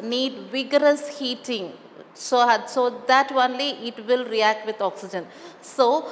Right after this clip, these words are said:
not all the metals react as such with oxygen. It has to, uh, undergo some steps to react with oxygen.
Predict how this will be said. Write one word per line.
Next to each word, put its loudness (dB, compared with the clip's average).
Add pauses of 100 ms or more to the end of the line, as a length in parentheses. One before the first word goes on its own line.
(200)
not 6
all 8
the 2
metals 0 (120)
react 4
as 2
such -2
with -4
oxygen. -4 (400)
It -4
has 2
to, 0 (560)
uh, 6 (160)
undergo 0
some 0
steps -2
to -6
react 2
with -4
oxygen. -6